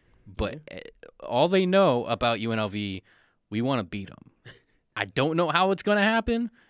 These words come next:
Speaker 1: but we wanna beat 'em. And you could tell that that was Air Force on Saturday.
Speaker 2: Yeah.
Speaker 1: They were frustrated that they fell victim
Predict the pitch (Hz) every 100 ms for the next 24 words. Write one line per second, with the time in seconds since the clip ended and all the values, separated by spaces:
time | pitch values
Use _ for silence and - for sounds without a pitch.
0 | _ - 98 98 101 123 110 104 95 64
1 | - - _ _ _ _ _ _ - 110
2 | 113 151 156 - 202 160 127 117 127 135
3 | 120 - 123 160 - 113 - 123 113 175
4 | 131 87 - - _ _ _ - 82 107
5 | 113 151 170 156 131 - 113 107 113 101
6 | 110 104 - 113 107 107 139 - 95 90
7 | 92